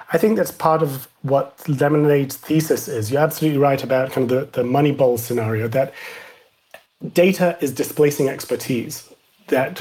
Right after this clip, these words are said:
at some point people think that they can tell wines or batters or other things. But frankly, with enough data, you, we're seeing that the world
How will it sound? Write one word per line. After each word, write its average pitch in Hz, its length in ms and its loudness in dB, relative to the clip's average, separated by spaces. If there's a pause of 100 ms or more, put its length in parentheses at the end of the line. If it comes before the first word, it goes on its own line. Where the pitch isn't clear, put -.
(120)
at - 120 -2
some 170 440 0
point 151 360 2
people 151 240 -2
think 151 180 2
that 139 100 0
they 135 120 2
can 127 220 -6
tell 143 260 2
wines 151 500 2
or 127 360 0 (260)
batters 156 800 0 (120)
or 131 460 2
other 156 200 4
things. 123 420 -2 (480)
But - 120 -2
frankly, 160 300 2
with 160 160 2
enough 165 420 2
data, 135 680 0
you, 147 220 -2 (100)
we're 135 180 0
seeing 143 260 0
that 143 140 2
the 135 80 0
world 147 380 2